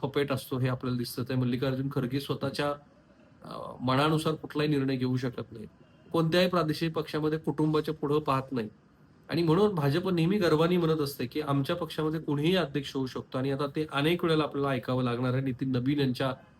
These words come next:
अ, अनुषंगाने. नितीन नबीन, त्यांना अनेकदा नितीन नवीन किंवा अशा प्रकारे संबोधले जाते आणि नबी म्हणून सुद्धा काही वेळेला चुकीचं असं लिहितात.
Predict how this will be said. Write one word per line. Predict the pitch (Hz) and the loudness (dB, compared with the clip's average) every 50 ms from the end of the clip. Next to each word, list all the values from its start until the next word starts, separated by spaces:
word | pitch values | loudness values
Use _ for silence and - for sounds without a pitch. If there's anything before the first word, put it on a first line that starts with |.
| - _ - _ _ _ | -20 _ -20 _ _ _
अ, | - 113 117 113 110 - 135 | -6 -4 -4 -4 -4 -4 -2
अनुषंगाने. | 135 139 139 139 - 123 107 107 104 104 104 - - _ - - - - - - - - - - - _ _ _ - _ _ - - - - - - - - - - | 0 0 0 0 0 -2 -2 -2 -4 -6 -8 -12 -18 _ -20 -20 -20 -20 -20 -20 -20 -20 -20 -20 -20 _ _ _ -20 _ _ -20 -20 -20 -20 -20 -20 -20 -16 -2 0
नितीन | 160 165 - 233 220 | 0 2 4 4 6
नबीन, | 214 202 196 196 214 185 180 | 6 6 6 4 4 2 2
त्यांना | 190 - - - 156 156 165 160 | 0 -4 -6 -4 -2 0 2 2
अनेकदा | 156 170 175 170 175 180 | 2 2 2 2 2 2
नितीन | 180 175 156 139 - 175 175 175 165 | 2 2 0 -2 -2 -2 0 2 2
नवीन | 160 156 156 190 190 160 123 110 113 | 2 4 4 4 4 2 2 0 -2
किंवा | - 135 139 147 151 - | -2 -2 -2 -2 -2 -2
अशा | 131 123 - 160 | -4 -2 -4 -4
प्रकारे | 160 151 143 - - 147 151 | -4 -4 -6 -4 -4 -4 -2
संबोधले | 151 156 139 131 135 139 135 139 | -2 -2 -2 0 -2 0 0 0
जाते | 135 131 120 110 - 147 151 170 | 0 0 -2 -2 -4 -4 -4 -4
आणि | 180 160 143 143 151 156 156 - - - - - - - | -2 -2 -2 -2 -2 -2 -4 -6 -14 -20 -20 -20 -8 -2
नबी | 127 135 135 151 175 | 0 2 4 4 4
म्हणून | 175 160 156 165 165 | 4 6 4 4 2
सुद्धा | 160 170 165 175 175 | 0 0 0 0 0
काही | 175 - - 139 143 | -2 -2 -2 0 0
वेळेला | 147 147 143 147 | 2 0 0 -2
चुकीचं | 143 - - - - 139 131 143 | -4 -8 -10 -6 -6 -4 -4 -2
असं | 131 - - | -4 -6 -6
लिहितात. | 120 113 110 107 - | -8 -8 -8 -10 -10